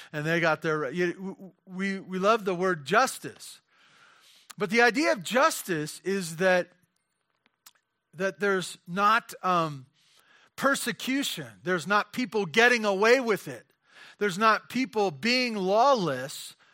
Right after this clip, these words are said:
And not just lawless, there, there is no victimless crime, right? If there's a law against it, it, it hurts somebody. It, it, uh, provides a, a penalty for somebody else because of what the,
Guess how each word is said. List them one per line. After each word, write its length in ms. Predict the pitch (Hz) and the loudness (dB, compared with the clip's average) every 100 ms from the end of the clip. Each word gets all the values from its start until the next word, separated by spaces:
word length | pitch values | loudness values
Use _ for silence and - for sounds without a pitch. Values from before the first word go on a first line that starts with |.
| _ _ _ _ - | _ _ _ _ -2
And 280 | 220 214 180 _ 180 | 0 0 -6 _ -10
not 260 | 226 294 | -6 -4
just 260 | - 254 - | -4 -6 -2
lawless, 600 | 180 196 196 196 - - _ 160 - | 0 2 2 0 -2 -12 _ -20 -10
there, 160 | 185 135 | -8 -6
there 260 | 180 190 | -4 -2
is 220 | 233 220 | -2 -4
no 260 | 190 185 165 | -2 -2 0
victimless 600 | 135 180 175 151 139 - | -2 -4 -4 -8 -10 -12
crime, 440 | - 185 135 117 | -6 -2 -2 -6
right? 300 | 123 151 190 - - - _ | -4 -2 -2 -4 -16 -20 _
If 220 | 165 160 | -4 -2
there's 240 | 185 180 160 | -2 -2 -2
a 80 | |
law 480 | 147 175 208 202 165 | -2 2 6 6 4
against 480 | 151 143 135 - - | 0 -6 -8 -10 -12
it, 160 | 131 135 | -12 -8
it, 180 | 156 135 - - | -8 -8 -18 -12
it 120 | 170 | -10
hurts 500 | - - 240 - - - | -8 2 2 2 -8 -10
somebody. 680 | - 190 151 143 123 120 135 | -6 -4 -2 -2 -2 -6 -12
It, 100 | 147 | -8
it, 180 | 165 160 - - _ | -10 -10 -14 -20 _
uh, 180 | 160 147 | -4 -2
provides 800 | - 190 170 170 185 196 196 165 | -4 -6 -2 2 6 6 4 0
a, 280 | 170 156 135 | 0 0 -2
a 60 | 151 | -8
penalty 640 | - 233 233 202 - 151 | -4 -2 0 -4 -6 -8
for 180 | - 165 | -6 -6
somebody 500 | - 220 214 175 170 | -2 0 2 0 2
else 340 | 190 170 - - - - | 2 0 -6 -20 -20 -10
because 440 | 170 - 185 151 | -6 -2 -2 -2
of 240 | 170 139 | -4 -4
what 220 | 156 180 - 147 | 0 0 0 -6
the, 280 | 160 151 143 | -2 0 -2